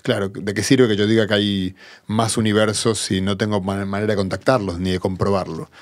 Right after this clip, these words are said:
Sí, no digo que sirva, o sea, yo que dejé la ingeniería porque no me importaba el pragmatismo, no digo que sirva de nada.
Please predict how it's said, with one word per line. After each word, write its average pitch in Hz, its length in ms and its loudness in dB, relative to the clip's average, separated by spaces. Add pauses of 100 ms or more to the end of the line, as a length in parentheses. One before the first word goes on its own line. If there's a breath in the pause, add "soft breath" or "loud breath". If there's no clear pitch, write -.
(280 loud breath)
Sí, 175 220 4
no 135 100 4
digo 147 180 6
que 110 120 0
sirva, 117 480 6
o 95 60 -6
sea, 95 160 -2
yo 104 200 4
que 110 80 0
dejé 92 500 2
la 98 200 0
ingeniería 98 600 0
porque 92 200 -2
no 95 60 -2
me 101 60 2
importaba 98 340 0
el 101 80 -2
pragmatismo, 104 600 0
no 113 80 0
digo 131 140 2
que 107 80 0
sirva 107 300 0
de 90 100 0
nada. 104 340 0